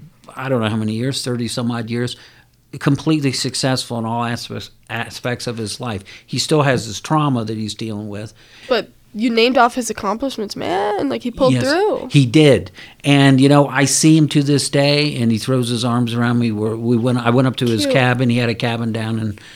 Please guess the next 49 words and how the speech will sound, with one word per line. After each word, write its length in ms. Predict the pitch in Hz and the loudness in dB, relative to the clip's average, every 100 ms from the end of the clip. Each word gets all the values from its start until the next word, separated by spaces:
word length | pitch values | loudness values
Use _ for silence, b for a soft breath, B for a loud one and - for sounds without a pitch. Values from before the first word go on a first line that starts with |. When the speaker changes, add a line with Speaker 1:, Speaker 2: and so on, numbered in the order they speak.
| B B B - | B B B -6
Speaker 1:
um, 540 | 120 113 113 107 104 | -2 0 2 0 0
Zion 460 | 107 117 117 113 98 | -2 -2 0 0 -2
Park 400 | - 123 123 120 | -4 0 0 -2
or 60 | 110 | -4
something 340 | 131 - 120 | -2 -2 -2
here, 220 | 120 123 | 0 0
and 300 | 117 107 107 - - - - - - | 0 -2 -8 -16 -20 -20 -20 -14 -8
fi-, 220 | 113 - | -6 -4
four 180 | 139 123 | 0 0
or 40 | |
five 200 | 123 113 | 0 0
months 240 | 117 117 | 0 -2
ago. 160 | 117 113 | -4 -4
I 120 | 120 | 0
know 120 | 117 | 0
his 140 | 110 98 | 0 -2
wife 260 | 113 113 | -2 -2
well. 140 | 117 110 | -4 -4
I 60 | 113 | -4
know 160 | 110 | -4
all 80 | 113 | -4
his 160 | 110 - | -4 -6
kids. 280 | 110 101 - B B B B B - | -6 -8 -14 B B B B B -6
Um, 280 | 117 120 - - - | 0 0 0 -8 2
everything 300 | 143 143 131 | 4 6 4
has 120 | 117 | 2
been 140 | 117 110 | 0 0
successful. 520 | 110 - 110 - 107 | -2 -2 -2 -4 -8
The 120 | 135 | -6
other 200 | 147 156 | 0 2
boy 300 | 135 139 127 | 2 2 2
at 120 | 123 | 2
nine, 440 | 127 131 131 127 127 b b | 2 2 4 2 0 b b
not 400 | 113 123 127 - | 4 6 4 2
quite 320 | - 117 104 - _ _ _ _ _ _ _ _ | 0 0 -2 -8 _ _ _ _ _ _ _ _
the 80 | 110 | -4
same 240 | 107 127 117 | 0 2 4
Speaker 2:
Well, 80 | 110 | 2
some 160 | - | 2
Speaker 1:
story. 120 | - 120 | 2 4
Speaker 2:
of 40 | |
us 100 | - | 4
don't 160 | - 254 | 4 2
make 160 | 254 262 | 2 0
it 60 | |
out. 180 | 240 285 | -2 0
Like, 140 | 226 226 | 0 2
I, 100 | |
Speaker 1:
Yeah. 140 | 226 | 2